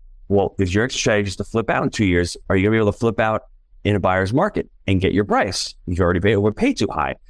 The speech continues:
So you have to understand where you are in the market cycle to understand what kind of assets you should probably be buying right now.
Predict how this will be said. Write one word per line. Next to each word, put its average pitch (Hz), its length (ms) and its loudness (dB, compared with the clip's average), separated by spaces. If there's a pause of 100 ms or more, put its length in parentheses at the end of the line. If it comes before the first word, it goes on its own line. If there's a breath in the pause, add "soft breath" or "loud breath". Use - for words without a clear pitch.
(140)
So - 160 -2
you 117 160 4
have 175 140 0
to 190 180 0
understand 127 520 0
where 107 140 2
you 127 260 2
are 104 280 2
in 101 100 2
the 92 80 4
market 104 420 2
cycle 78 540 -2 (480)
to - 160 -2
understand 98 400 2
what 90 140 -2
kind 90 180 -2
of 85 60 2
assets 85 400 -2
you 85 40 -2
should 80 220 -2
probably 82 380 0
be 78 40 0
buying 78 360 -2
right 64 200 -6
now. 65 180 -6